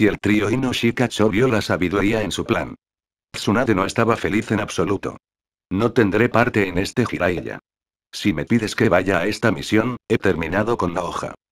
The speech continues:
Jiraiya sacudió la cabeza. "No, la tarea se dará a los demás. Con el hospital destruido,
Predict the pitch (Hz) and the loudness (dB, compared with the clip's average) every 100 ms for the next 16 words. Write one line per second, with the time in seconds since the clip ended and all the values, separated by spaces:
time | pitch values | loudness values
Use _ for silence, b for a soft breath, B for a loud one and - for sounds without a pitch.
0 | _ _ _ - - 90 92 127 98 92 | _ _ _ -4 0 2 2 0 0 0
1 | 104 87 82 104 95 95 90 76 71 - | -2 0 0 0 2 0 0 -2 -8 -10
2 | - _ - 90 92 110 - 92 90 73 | -14 _ -8 0 0 -2 -2 -2 0 2
3 | 120 - - 92 73 87 90 80 71 73 | 2 2 -2 -2 0 0 0 -4 -4 -4
4 | 60 - - - _ _ _ _ - 92 | -4 -8 -14 -20 _ _ _ _ 0 0
5 | 85 95 78 73 104 101 101 - 85 92 | 0 -4 -4 0 0 0 -4 -4 -2 0
6 | 117 120 | 0 -2